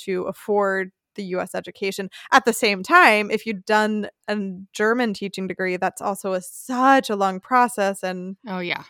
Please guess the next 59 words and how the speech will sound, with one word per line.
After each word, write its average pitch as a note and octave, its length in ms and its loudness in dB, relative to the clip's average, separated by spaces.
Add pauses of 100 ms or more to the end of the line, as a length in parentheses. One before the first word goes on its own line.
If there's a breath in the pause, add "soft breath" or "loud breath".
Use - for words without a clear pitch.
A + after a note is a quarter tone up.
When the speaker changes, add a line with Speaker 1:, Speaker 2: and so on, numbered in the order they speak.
(120)
Speaker 2:
And A#3 140 4
I A#3+ 100 6
knew A#3+ 280 6
I A3+ 100 4
didn't F#3+ 380 0
wanna F#3 180 0
end F3 160 0
up E3+ 140 -6
in E3+ 80 -4
the E3 80 -4
German D#3+ 320 -4
public D#3 420 -6
school D3+ 260 -6
system. - 520 -8
I F#3 100 0
knew G#3 320 4
I A3+ 100 4
wanted F3+ 420 -2
to E3+ 100 -4
be E3 160 -2
in D#3+ 80 -4
the D3+ 120 -4
international D#3 600 -6
school - 280 -8
system D3+ 480 -6
or E3 160 -2
at, D#3 280 -2
you F#3 160 -2
know, F3 100 -2
some F3+ 180 0
bilingual G3+ 540 2
schools F#3 560 -2
or D#3 140 -6
the, D3 420 -10
there's D#3 180 -8
a C#3+ 300 -12 (140)
British A3+ 320 0
school G#3+ 240 0
here. F#3 260 0
There's E3 200 -4
a G3 40 4
lot A3 260 6
of G3+ 120 -4
these F3+ 200 -4
options. - 720 -6 (140)
So - 140 0
I G3 60 4
knew A3 180 4
that G3+ 140 6
Speaker 1:
Right. G3 80 2
Speaker 2:
was G3+ 120 2
the - 120 -4
avenue E3 360 -4
I D3+ 80 -6
was D#3 140 -10
hoping D#3 320 -8
to - 160 -14
go D3 220 -8
down. D3+ 340 -6